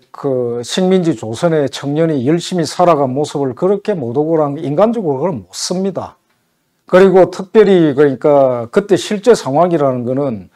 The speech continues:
많은 사람들이 심지어, 심지어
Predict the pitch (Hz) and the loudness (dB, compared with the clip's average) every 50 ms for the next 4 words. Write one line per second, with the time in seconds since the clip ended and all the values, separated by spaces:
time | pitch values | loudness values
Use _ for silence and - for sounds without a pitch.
0 | _ _ _ _ _ _ _ - 117 117 120 135 147 147 165 185 214 240 247 254 | _ _ _ _ _ _ _ 0 2 2 4 4 4 4 6 6 6 6 4 2
1 | 233 - - 143 139 147 151 160 151 170 170 151 131 107 90 - _ _ _ _ | 2 0 0 2 2 2 2 2 0 0 0 0 0 -4 -6 -12 _ _ _ _
2 | _ _ _ _ - - - - - - 233 226 208 233 220 185 135 101 - - | _ _ _ _ -20 -18 -12 -4 2 4 6 6 8 8 6 6 6 2 -2 -8
3 | _ _ _ _ _ _ _ _ _ _ _ _ _ _ _ _ - - _ - | _ _ _ _ _ _ _ _ _ _ _ _ _ _ _ _ -20 -20 _ -4
4 | - - 214 214 202 202 214 214 208 196 190 185 165 156 147 139 135 135 139 - | 0 2 4 4 4 6 6 8 8 8 8 8 8 6 6 4 0 -2 -6 -12